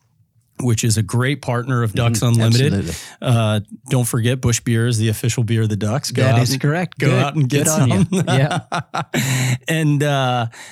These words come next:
Speaker 1: worked there for five and a half years before joining the team at D U. But while I was at Anheuser-Busch, I was working on a lot of their federal policy, um, really kind of across the board. They're a huge manufacturing company, huge agribusiness, but really focusing on working with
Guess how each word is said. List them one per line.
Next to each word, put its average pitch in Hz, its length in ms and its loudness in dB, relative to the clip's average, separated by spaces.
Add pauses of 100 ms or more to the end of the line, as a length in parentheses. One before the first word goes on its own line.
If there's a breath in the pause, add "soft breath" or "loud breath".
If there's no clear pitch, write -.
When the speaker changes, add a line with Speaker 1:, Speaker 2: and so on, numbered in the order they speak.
(180 loud breath)
Speaker 1:
worked 170 240 -2
there 190 160 0
for 170 120 -4
five 165 280 -2
and 160 80 -2
a 156 40 0
half 156 240 -2
years 143 240 2
before 131 360 0
joining 123 320 2
the 110 80 2
team 120 280 2
at 104 120 -2
D 120 100 0
U. 120 280 2
But 127 100 0
while 165 180 0
I 156 100 -2
was 139 160 0
at 123 240 -2
Anheuser-Busch, 123 840 0
I 117 140 0
was 110 200 -2
working 113 480 0
on 107 240 2
a 104 60 2
lot 107 220 0
of 107 60 0
their 104 120 -2
federal 107 340 -2
policy, 104 760 -2 (580 loud breath)
um, 107 400 2
really 135 360 2
kind 117 200 0
of 107 60 -2
across 107 420 -4
the 120 60 -2
board. 104 300 -2
They're 104 120 0
a 95 40 -2
huge 113 280 0
manufacturing 104 720 -2
company, 104 360 -2
huge 107 220 0
agribusiness, 104 720 0
but 101 120 -6
really 147 280 0
focusing 113 580 0
on 104 140 0
working 101 460 -2
with 98 300 -2